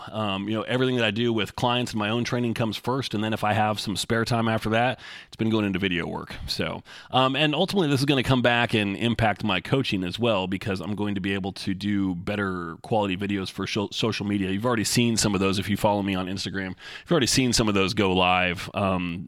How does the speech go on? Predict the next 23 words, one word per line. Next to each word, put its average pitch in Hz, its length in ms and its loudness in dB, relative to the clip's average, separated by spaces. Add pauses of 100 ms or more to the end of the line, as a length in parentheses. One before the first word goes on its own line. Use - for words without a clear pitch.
(100)
just, 104 240 -2
you 98 140 -4
know, 82 260 -6
I'm 92 200 -6 (360)
u-, 123 280 6
utilizing 127 520 4
my 101 220 4
new 107 300 4
home 110 300 2
studio 113 400 2
space 98 360 2
and 104 100 0
my 95 80 2
newfound 95 420 2
lighting 95 320 0
skills 87 540 0
to 95 180 0
put - 160 0
out 85 140 0
some 92 120 -4
stuff 85 340 0
that - 100 -8
looks 92 260 -4